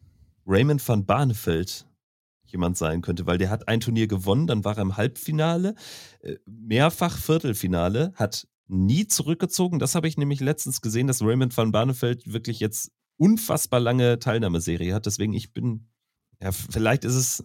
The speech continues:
vielleicht ist es ein more obvious call, wie die Engländer sagen würden, aber komm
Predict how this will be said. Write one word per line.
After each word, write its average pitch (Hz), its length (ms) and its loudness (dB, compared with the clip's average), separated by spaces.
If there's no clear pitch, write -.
vielleicht 117 320 -2
ist 113 80 -4
es 110 40 -6
ein 101 760 -2
more 104 280 2
obvious 98 500 -2
call, 80 300 -2
wie 92 60 -6
die 82 160 -4
Engländer 82 380 -2
sagen 82 280 -4
würden, 82 140 -6
aber 85 180 -4
komm 85 320 -6